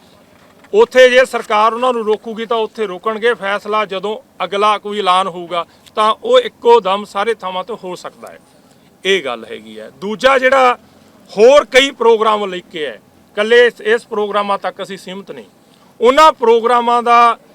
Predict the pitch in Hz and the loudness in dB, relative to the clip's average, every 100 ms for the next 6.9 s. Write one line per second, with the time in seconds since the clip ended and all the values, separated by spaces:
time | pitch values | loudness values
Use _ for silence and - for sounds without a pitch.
0 | _ _ _ _ 202 202 247 247 185 - | _ _ _ _ -2 -2 -4 -6 -6 -6
1 | 196 214 233 - _ _ _ - 226 233 | 2 2 2 -2 _ _ _ -2 0 2
2 | 240 240 220 185 185 185 139 113 _ _ | 4 4 4 4 4 2 -2 -14 _ _
3 | _ _ - - 208 208 247 240 226 240 | _ _ -12 0 0 6 6 6 4 4
4 | 247 254 240 226 233 180 202 214 214 - | 2 0 -4 -4 -8 -6 -4 -4 -6 -10
5 | 202 240 220 214 208 196 208 247 214 170 | -10 -8 -4 -4 -4 -8 -8 -2 -2 -4
6 | 180 196 185 180 180 170 165 - 156 | -8 -4 -2 -2 -8 -10 -12 -10 -12